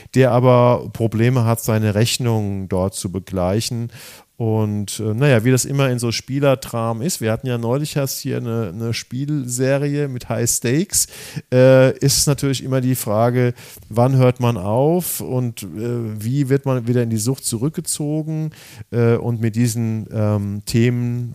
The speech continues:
und ja auch mit noch existenzielleren, ähm, Problemen rund um, ja, Schulden, Spielsucht, äh, wie geht man damit um, wo belügt man sich selbst,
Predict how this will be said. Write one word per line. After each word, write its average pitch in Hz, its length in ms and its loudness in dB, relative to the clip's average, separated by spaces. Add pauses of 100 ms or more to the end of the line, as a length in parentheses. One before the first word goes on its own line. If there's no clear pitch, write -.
und 107 340 -10
ja 104 220 0
auch 101 360 -6
mit 107 200 -6
noch 117 240 -4
existenzielleren, 127 1300 0 (500)
ähm, 113 680 0 (180)
Problemen 117 800 0
rund 120 300 -4
um, 117 560 -6
ja, 107 380 -2
Schulden, 139 760 0
Spielsucht, 131 1200 -2
äh, 113 420 -2
wie 127 160 0 (120)
geht 123 200 -4
man 120 140 -4
damit 113 260 -2
um, 135 240 -2
wo 120 120 0
belügt 123 400 -2
man 120 160 -4
sich 113 200 -2
selbst, 127 520 2